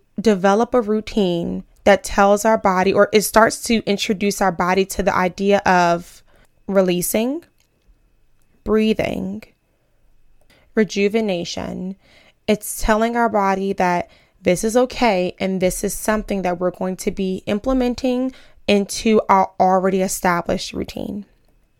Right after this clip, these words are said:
Now, this can happen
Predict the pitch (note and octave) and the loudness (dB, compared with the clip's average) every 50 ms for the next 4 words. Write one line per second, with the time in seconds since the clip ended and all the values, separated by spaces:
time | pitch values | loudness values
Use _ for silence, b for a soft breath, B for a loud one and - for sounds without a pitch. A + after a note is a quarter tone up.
0 | _ _ G#3+ G#3 G#3 G3+ G3 F#3+ F#3 F3+ F3 F3 F3+ - - _ _ _ _ _ | _ _ 0 2 4 4 4 4 4 2 0 -2 -4 -6 -10 _ _ _ _ _
1 | _ _ _ _ _ _ _ - - - G3 F3 G#3+ A3 B3 D4 D4 - - - | _ _ _ _ _ _ _ -20 -10 -10 2 6 6 8 8 8 6 2 -2 -8
2 | - - _ _ _ _ - - - B3+ A#3+ - - - A#3 A3+ A3 A3+ - A3 | -10 -16 _ _ _ _ -4 0 0 0 0 -2 -2 2 2 2 2 2 2 0
3 | G3+ F#3+ F#3 | 2 2 0